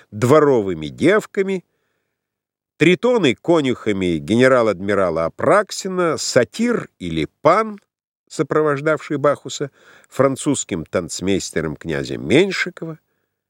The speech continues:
Ловкий француз проделывал такие прыжки, что можно было подумать,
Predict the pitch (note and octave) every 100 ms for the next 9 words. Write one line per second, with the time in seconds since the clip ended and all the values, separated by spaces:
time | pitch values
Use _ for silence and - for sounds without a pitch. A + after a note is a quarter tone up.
0 | _ _ - A2 - G#2+ - G#2 G2 A2+
1 | G2 - G2 F#2+ G2 F2+ E2+ D#2+ F#2 E2+
2 | F#2 E2 - F2+ F#2 - G3+ E3+ - F#2+
3 | E2+ G2 F#2+ F#2 E2+ F2 F#2 C3 D#3 C3